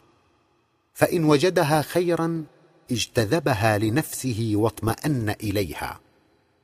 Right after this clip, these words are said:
وإن وجدها شرا عافها وابتعد عنها، ولم يغرره ظاهرها.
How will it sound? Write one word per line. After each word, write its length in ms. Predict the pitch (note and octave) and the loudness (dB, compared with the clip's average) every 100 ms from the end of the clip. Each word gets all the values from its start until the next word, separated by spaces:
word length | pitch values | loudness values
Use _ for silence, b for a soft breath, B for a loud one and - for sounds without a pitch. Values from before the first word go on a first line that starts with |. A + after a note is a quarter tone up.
| - | 4
وإن 320 | G3+ D3+ B2+ | 4 4 4
وجدها 640 | A#2 G#2+ B2 A#2+ F2 G#2 | 4 2 2 0 2 0
شرا 640 | F2+ B2 G2 G2 G2 F2+ D#2 _ _ _ _ _ | 2 0 0 -2 -4 -4 -10 _ _ _ _ _
عافها 840 | F#2+ B2 C3 G2 - G#2 G#2 G2 E2+ | -2 0 0 0 -2 0 2 2 2
وابتعد 760 | F2 G2 - - A#2 F#2 F#2+ | 0 -2 -4 -4 -4 -4 -2
عنها، 640 | F2 F#2 E2 - - - _ _ _ _ _ _ - | -2 -2 -6 -10 -14 -16 _ _ _ _ _ _ -2
ولم 500 | A#2 F#3+ F#3 D#3+ D3 | 2 4 4 2 4
يغرره 720 | B2+ G2+ G2+ F3+ F3 B2+ C#3 | 4 4 2 2 2 2 4
ظاهرها. 840 | C3 C3+ G2+ B2+ F#2+ - D2 C2 | 4 2 2 2 0 -2 -6 -8